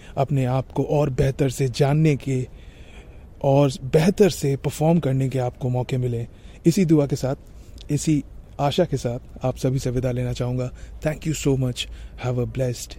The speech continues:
new year, and शुरू करते हैं राइज अप सीजन टू का नया सफ़र। इस बार कहानियाँ थोड़ी अलग हैं, इस बार कहानियों में ज्ञान है नहीं, ये आप डिसाइफर करो,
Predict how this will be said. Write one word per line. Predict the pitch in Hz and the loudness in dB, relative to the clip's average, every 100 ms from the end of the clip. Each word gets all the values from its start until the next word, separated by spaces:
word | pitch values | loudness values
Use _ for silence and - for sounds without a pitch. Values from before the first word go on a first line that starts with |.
| - | -6
new | 127 127 | -2 0
year, | 123 127 - - - - - | -2 -4 -8 -16 -16 -16 -8
and | 127 123 123 123 117 | -4 -2 -2 -4 -4
शुरू | 110 - 214 | -2 6 6
करते | 190 160 165 | 6 2 2
हैं | 147 175 - - - - - - - - - - - | 0 0 -6 -16 -20 -20 -20 -20 -20 -20 -20 -18 -8
राइज | 139 139 147 | -2 2 2
अप | 160 | 2
सीजन | - 156 147 151 | 2 0 2 2
टू | 151 | 2
का | 147 | 2
नया | 139 135 | 2 0
सफ़र। | 127 131 139 147 - - - - - | -2 -2 -2 -4 -6 -16 -18 -8 -2
इस | 143 | 0
बार | 143 147 | 0 0
कहानियाँ | 135 139 147 156 147 - - - - - - - - | 0 -2 0 2 0 -4 -14 -18 -18 -18 -18 -16 -2
थोड़ी | 156 160 156 | 2 4 6
अलग | 160 156 | 6 6
हैं, | 131 160 - - - - - - | 4 0 -2 -16 -18 -18 -18 -2
इस | 139 131 | 0 2
बार | 135 131 | 0 -2
कहानियों | - 135 135 147 151 | -2 -2 0 0 0
में | 143 143 - - - - - - | 0 -2 -4 -18 -18 -18 -18 -12
ज्ञान | 147 123 160 190 208 202 156 - - - - - - - | -8 -2 2 4 6 4 4 4 4 2 -4 -14 -14 2
है | 185 202 | 4 6
नहीं, | 190 143 165 185 170 - - - - - - | 4 2 4 4 0 -8 -16 -16 -16 -16 -6
ये | 131 147 160 | 0 2 2
आप | - 143 139 | 2 0 0
डिसाइफर | 135 135 135 151 | -2 0 0 0
करो, | 139 147 | 2 -2